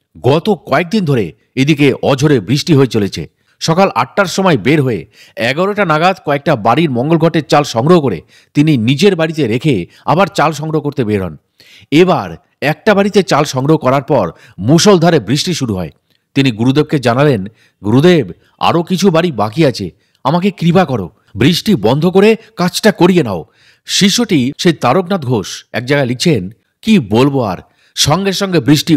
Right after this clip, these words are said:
উধাও হয়ে গেল।" তারপর আবার আমি কাজ শুরু করি।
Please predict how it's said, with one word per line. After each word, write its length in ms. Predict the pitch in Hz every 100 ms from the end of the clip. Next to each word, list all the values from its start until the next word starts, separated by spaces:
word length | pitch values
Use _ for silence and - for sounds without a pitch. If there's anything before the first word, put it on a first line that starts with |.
| -
উধাও 260 | 117 139
হয়ে 200 | 117 117
গেল।" 200 | 95 87 73 _ _ _ -
তারপর 480 | 131 143 160 98 85 _ -
আবার 300 | 113 147 175
আমি 180 | 180 175 -
কাজ 200 | 160 -
শুরু 220 | 147 127
করি। 220 | 101